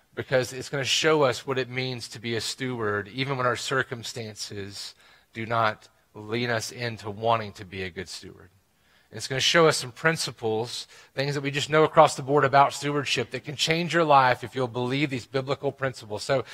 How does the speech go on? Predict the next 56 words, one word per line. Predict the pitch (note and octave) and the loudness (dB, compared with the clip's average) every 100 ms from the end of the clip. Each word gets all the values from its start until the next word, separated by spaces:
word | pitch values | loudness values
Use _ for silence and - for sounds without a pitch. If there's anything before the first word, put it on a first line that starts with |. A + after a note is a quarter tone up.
| - | -18
it's | - | -10
a | E3+ | 0
different | F3 G3 E3 | 2 4 4
sermon. | F#3 F3+ F3+ F3+ - - - | 6 6 6 0 -6 -12 -2
We're | C#3 | 2
gonna | D3 | 4
look | D#3 D3+ | 4 4
at | |
a | A#2 | 0
character | - D#3+ E3 - | 4 6 6 4
study. | E3+ - E3+ E3+ E3+ - - - | 2 6 6 6 -4 -12 -20 -12
It's | B2 | -6
a | |
different | B2+ D#3 E3+ C#3 | 0 0 0 0
sermon | E3 E3 E3 | 2 2 2
because | C#3+ C#3+ B2 | -2 -2 0
we're | |
gonna | C3+ | -2
be | C#3 | 0
doing | C#3 C#3 | 0 2
mostly | D3 C#3 C#3+ | 2 0 -4
just | C3 | -6
a | A2 | -8
topical | - D3 D3 D3+ - | 4 8 8 6 -2
thing, | C#3 D3 D3 | 2 4 4
have | C3+ B2 | 4 2
a | |
lot | A#2+ C3 | 6 8
of | C#3 | 8
other | C#3+ | 4
verses | B2 C#3 - C3 | 2 0 0 -4
we're | B2 | -2
gonna | B2+ | 0
refer | A#2+ A#2 - C#3+ | 2 0 2 0
to. | D3 D3+ C#3+ C#3 - - - - | 0 -2 -2 -4 -12 -20 -20 0
But | - | 8
I | C#3 | 8
think | C#3 E3 | 8 0
that | - D3 | 0 -2
the | B2 | -4
story | - D#3 D3+ | 0 4 6
of | C3+ | 4
Joseph, | - C#3+ C3+ C3 A2+ | 4 4 2 -2 -6
which | B2 | -6
has | A#2 | 4
always | C3 D#3 F3 | 6 8 4
been | C3+ D#3+ | 2 -2
seen | - E3 D#3+ D3 | -2 0 0 2
as | C3 C3+ | 4 4
a | C3+ | 2
type | A#2 - D3+ D#3 - | -2 4 6 6 4
of | D3 - | -2 2
Christ, | D3+ A#2+ - | 6 6 4
pointing | - D#3 D#3 E3 E3+ | -4 2 2 2 -2
to | - | -4
Jesus, | D3+ C3 C3 F#2 F#2 - | -4 -4 -4 -6 -8 -10